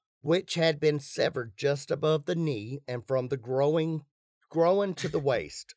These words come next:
Speaker 2: No.
Speaker 1: and that the smaller piece was a female breast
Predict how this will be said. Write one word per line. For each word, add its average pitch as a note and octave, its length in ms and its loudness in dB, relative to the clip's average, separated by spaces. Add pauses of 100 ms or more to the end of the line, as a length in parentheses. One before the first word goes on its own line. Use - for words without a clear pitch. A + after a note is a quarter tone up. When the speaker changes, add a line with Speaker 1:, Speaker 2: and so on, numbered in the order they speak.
(300)
Speaker 2:
No. - 160 -20 (580)
Speaker 1:
and C#3 240 -2
that C#3 200 2
the - 60 -4
smaller E3+ 680 0
piece C#3 360 -4
was B2 180 -6
a A2+ 40 -6
female D3+ 400 -2
breast A#2 720 -4